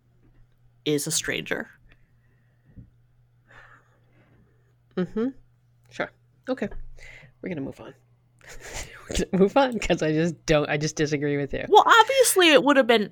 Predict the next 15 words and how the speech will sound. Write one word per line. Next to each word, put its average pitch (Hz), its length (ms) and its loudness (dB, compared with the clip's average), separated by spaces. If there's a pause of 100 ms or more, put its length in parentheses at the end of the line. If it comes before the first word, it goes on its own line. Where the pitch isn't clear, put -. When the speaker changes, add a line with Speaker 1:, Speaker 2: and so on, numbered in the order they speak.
(100)
Speaker 1:
nicer 180 680 -2 (360)
<laughs> 960 240 -6 (160)
if 285 360 6
she 226 60 8
Speaker 2:
Right. 240 180 8
Speaker 1:
had 190 200 4 (160)
helped 190 220 4
Hazel 185 360 0
out. 147 300 8 (640)
Of - 80 -14
course 403 240 6
that 302 100 8
would 247 100 0
be 220 140 4
nicer. - 540 2